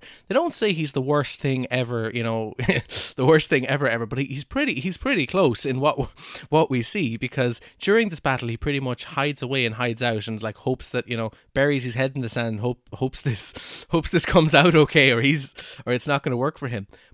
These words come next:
But meanwhile, like, Antony's gonna win his side of it. So this can be, like, a fifty fifty where Octavian blows it and, and Antony saves it. And <laughs> Octavian is just, he's a liability here. You,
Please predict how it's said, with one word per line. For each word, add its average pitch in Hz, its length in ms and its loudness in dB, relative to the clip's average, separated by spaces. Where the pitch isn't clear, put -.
But 170 180 4
meanwhile, 165 640 0
like, 113 300 -10
Antony's 175 640 -2
gonna 135 220 -2
win 120 260 -2
his 147 220 -2
side 101 280 -8
of - 80 -20
it. - 180 -14
So 143 280 0
this 233 180 -2
can 226 160 -6
be, 190 240 -8
like, 143 220 -8
a 135 40 -10
fifty 196 300 -8
fifty 160 360 -6
where 127 300 -6
Octavian 185 680 -6
blows 156 400 -4
it - 200 -14
and, 120 220 -12
and 120 360 -12
Antony 139 500 -6
saves 156 400 -6
it. - 220 -14
And 131 520 -2
<laughs> - 140 -20
Octavian 175 680 -6
is 131 320 -8
just, - 540 -6
he's 151 240 -2
a 156 40 2
liability 151 840 -2
here. 113 120 -8
You, 120 200 -10